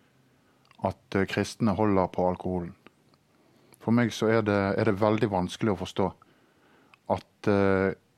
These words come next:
at kristne ønsker mer å leve for seg selv enn de ønsker å leve for andre.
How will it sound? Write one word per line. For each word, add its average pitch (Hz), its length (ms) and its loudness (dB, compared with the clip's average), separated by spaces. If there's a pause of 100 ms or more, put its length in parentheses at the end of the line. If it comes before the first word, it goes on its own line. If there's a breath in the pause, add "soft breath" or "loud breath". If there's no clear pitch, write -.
(360)
at 101 160 -2
kristne 110 400 0
ønsker 101 300 -2
mer 107 260 4
å 90 80 2
leve 95 240 2
for 101 120 -4
seg 90 200 -6
selv 107 320 0 (920 soft breath)
enn 107 140 2
de 92 120 2
ønsker 92 300 -2
å 92 80 4
leve 92 180 2
for 82 200 -2
andre. 85 260 -6